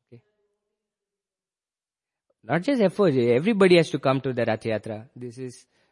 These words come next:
this is a wonderful opportunity, you know, to get the mercy of the Lord. Not,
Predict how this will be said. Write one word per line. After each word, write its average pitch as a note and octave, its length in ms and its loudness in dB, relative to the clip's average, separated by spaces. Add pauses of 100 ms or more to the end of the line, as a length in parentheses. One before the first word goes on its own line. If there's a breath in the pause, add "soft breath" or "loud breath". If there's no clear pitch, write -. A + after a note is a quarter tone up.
(120)
this B2+ 120 -18
is C3+ 100 -14
a C3 80 -2
wonderful D3 440 0
opportunity, A#2+ 760 -2
you A2+ 120 -20
know, C#3 200 -18 (200)
to B2 140 -18
get A#2+ 180 -4
the C3+ 80 -4
mercy B2+ 300 -2
of A2 120 -2
the A2+ 60 -2
Lord. G2+ 260 -6 (800)
Not, C#3+ 220 -4